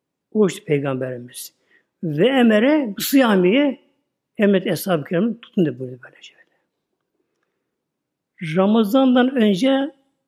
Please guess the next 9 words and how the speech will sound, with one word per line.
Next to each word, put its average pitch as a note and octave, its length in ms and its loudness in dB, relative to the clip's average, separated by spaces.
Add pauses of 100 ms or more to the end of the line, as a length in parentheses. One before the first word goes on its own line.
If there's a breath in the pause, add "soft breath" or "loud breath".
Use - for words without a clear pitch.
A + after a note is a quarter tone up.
(360)
bugün A3+ 200 0
oruç A3 140 2
tutmak C4 280 -4
farzdı. D#3 500 -4
Aşure D#3+ 260 -4
gününde. B2+ 260 -8 (640)
Aşure D#3+ 500 -6
gününde. B2+ 360 -16 (1700)
Demek F3 160 0